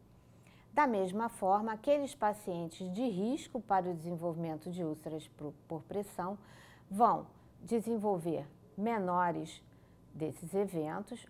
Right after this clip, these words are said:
ou menos eventos quando recebem cuidados preventivos para o desenvolvimento de úlcera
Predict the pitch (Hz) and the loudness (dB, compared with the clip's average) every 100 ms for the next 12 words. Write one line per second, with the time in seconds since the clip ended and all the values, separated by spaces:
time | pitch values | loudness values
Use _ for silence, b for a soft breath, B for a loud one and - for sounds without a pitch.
0 | - 170 175 185 165 147 165 180 170 180 | -6 -4 -2 -2 -4 -4 -2 -2 -2 -4
1 | 214 254 - - B B - 285 285 262 | -6 -8 -14 -16 B B 4 4 4 2
2 | 311 311 - 202 185 202 226 254 - - | 0 -2 0 4 6 4 2 -2 -6 -16
3 | - 262 170 180 190 196 214 - - - | -4 0 4 4 4 2 -4 -10 -20 -8
4 | - 302 320 277 220 - - 226 247 247 | 2 4 4 2 -2 -4 -4 0 0 -2
5 | 254 - B B - - - - 226 226 | -8 -12 B B -20 -20 -6 4 6 6
6 | 233 202 202 196 202 185 175 180 185 180 | 4 -2 -4 -2 -2 -2 -4 -6 -8 -4
7 | 156 160 165 175 180 | -4 -4 -4 -6 -6